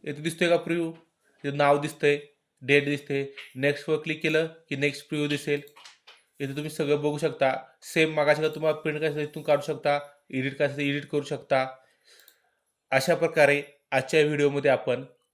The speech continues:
मेल मर्ज कसं करायचं ते पाहिलेलं आहे.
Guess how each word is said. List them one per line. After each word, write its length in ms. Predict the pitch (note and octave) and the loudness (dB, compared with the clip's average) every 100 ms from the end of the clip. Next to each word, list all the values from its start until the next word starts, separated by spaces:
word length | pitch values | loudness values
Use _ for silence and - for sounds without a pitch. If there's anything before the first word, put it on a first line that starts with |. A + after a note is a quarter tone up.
| - | -12
मेल 320 | B2+ D3 D#3+ | -2 0 0
मर्ज 280 | D#3 D#3 D3+ | 0 -2 -2
कसं 240 | - D3 | -6 -6
करायचं 500 | C#3+ C#3 C3+ C3+ D3+ D#3+ - _ - | 0 4 4 2 -4 -6 -14 _ -4
ते 340 | C#3 D3+ _ _ | -4 -4 _ _
पाहिलेलं 340 | B2 A#2 A2 G#2+ | -2 0 -2 -2
आहे. 200 | A2 | -4